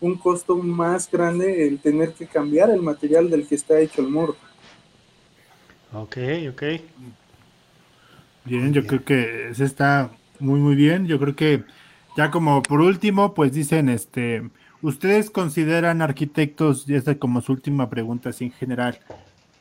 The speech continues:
Speaker 3: eh, ya ahorita lo comentaba el arquitecto Daniel, pero así en general, ¿ustedes creen que realmente sea un versus, un arquitecto versus un albañil? O sea, ¿o creen que,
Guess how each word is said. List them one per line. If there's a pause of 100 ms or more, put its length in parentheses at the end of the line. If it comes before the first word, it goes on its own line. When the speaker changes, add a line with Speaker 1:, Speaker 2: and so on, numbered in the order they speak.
Speaker 3:
eh,
ya
ahorita
lo
comentaba
el
arquitecto
Daniel,
pero (220)
así
en
general,
¿ustedes (380)
creen
que
realmente
sea
un
versus, (240)
un
arquitecto
versus
un
albañil? (680)
O
sea,
¿o
creen
que,